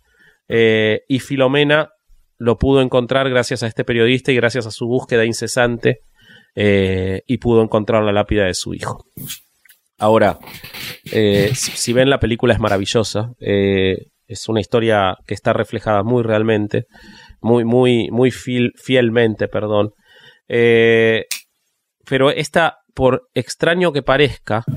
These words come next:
es una historia mejor que la de la enorme mayoría de los chicos que pasaron por John Ross.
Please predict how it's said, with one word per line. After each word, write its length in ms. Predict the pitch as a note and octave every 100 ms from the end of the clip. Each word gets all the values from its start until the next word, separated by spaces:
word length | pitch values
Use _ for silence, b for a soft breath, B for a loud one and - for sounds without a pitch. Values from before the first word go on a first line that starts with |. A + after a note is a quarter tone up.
| C#3+ D3 B B B -
es 140 | -
una 120 | D3
historia 400 | C#3 - D3+ D3+
mejor 640 | C3+ C3+ A#2 - C#3+ D#3+ - _ _ _ - - -
que 140 | C3
la 140 | B2 B2
de 100 | B2
la 140 | A#2+
enorme 640 | A#2+ C#3+ D#3 D#3+ D#3 F3 -
mayoría 600 | A#2+ A#2 - A#2 A#2+ B2+
de 80 | A#2
los 160 | A2+ -
chicos 480 | - B2+ C3+ -
que 120 | - -
pasaron 440 | G#2 - B2+ B2
por 180 | B2 A2
John 200 | A#2 A#2
Ross. 380 | A2 F#2+ - -